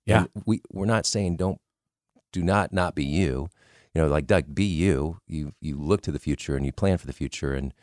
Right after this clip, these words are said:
Speaker 2: that's great. But, um, but God, you gotta be present. And at the end of the day, everybody wants that. Whoever you're talking to, when you're engaged with somebody in a conversation,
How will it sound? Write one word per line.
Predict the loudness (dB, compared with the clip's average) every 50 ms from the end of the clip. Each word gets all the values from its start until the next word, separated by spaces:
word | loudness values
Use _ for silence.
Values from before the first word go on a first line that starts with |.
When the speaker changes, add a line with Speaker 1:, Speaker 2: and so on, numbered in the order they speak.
| _ _ _ _ _ _ _ _
Speaker 2:
that's | -6 -4 -4 -4
great. | -4 -2 0 0 0 0 -2 -4
But, | -4 -4 -4 -4 -6 _
um, | -6 -6 -4 -4 -6 -8 -10 -12 _ _ _ _ _
but | -12 -12 -10
God, | -10 -10 -8 -8
you | -10 -10
gotta | -12 -10 -10
be | -12 -12
present. | -8 -6 -4 -4 -4 -6 -8 -10 -12 _ _ _ _ _ _
And | -8 -6 -6 -6 -8 -8 -10 -14 _ _ _ _ _ _ _ _
at | -8 -4
the | -2 0
end | 0 0
of |
the | 0 0
day, | 0 2 2 2
everybody | 2 2 2 0 0 -2
wants | -2 -4 -4 -6 -6 -6
that. | -4 -6 -6 -2 2
Whoever | 2 4 4 4
you're | 2 0
talking | 2 4 4 4 4 4 0 -2
to, | 0 -2 0 0 0
when | -2 -2 -2 0
you're | 0 0
engaged | 0 0 0 0 0 0 -2 -4
with | -4 -2
somebody | 0 0 0 0 -2
in | -2
a | -4
conversation, | -2 -2 0 0 0 -2 0 0 0 -2 -2 -2 -2 -2 -4